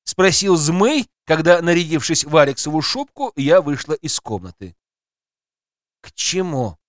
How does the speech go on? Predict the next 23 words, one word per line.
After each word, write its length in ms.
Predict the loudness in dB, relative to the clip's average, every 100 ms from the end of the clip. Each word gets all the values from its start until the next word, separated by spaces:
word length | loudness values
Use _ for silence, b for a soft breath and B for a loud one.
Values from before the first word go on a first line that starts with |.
| _ _ _ -12
сказала 600 | -4 2 2 2 2 2
с 120 | 0
непониманием. 840 | -2 -4 -2 0 -2 -4 -8 -12 -16 _ _ _ _ _ _
«Как 360 | -6 -4 -4 -10
к 100 | _
чему?» 640 | -8 -6 -8 -14 -18 -20 _ _ _ _ _ _
«К 120 | _
поцелуям». 920 | -6 -4 -2 -2 -2 -4 -6 -12 -16 _ _ _ _ -6
Дракон 560 | 2 4 4 2 4
нахально 500 | 2 2 4 4 2
улыбнулся. 840 | 0 0 0 -2 -6 -6 -6 -6 -12 _ _ _ _ _ _ _
«Или 200 | -4 -4
тебе 300 | -2 -2 -2
мой 160 | -2 -2
братец 460 | -2 -2 -2 -6
в 80 | -6
зрителе 520 | -2 0 -2 -4 -6
нужен?» 480 | -4 -6 -4 -6 -6 _ _ _ _ _ _ _ _ _ _ _ _ _ _ _ _ _ -2
Я 300 | 4 6 4
молча 400 | 2 0 0 0
развернулась 680 | 0 0 -2 -2 -4 -4 -2
и 40 |
хотела 360 | -4 -2 -2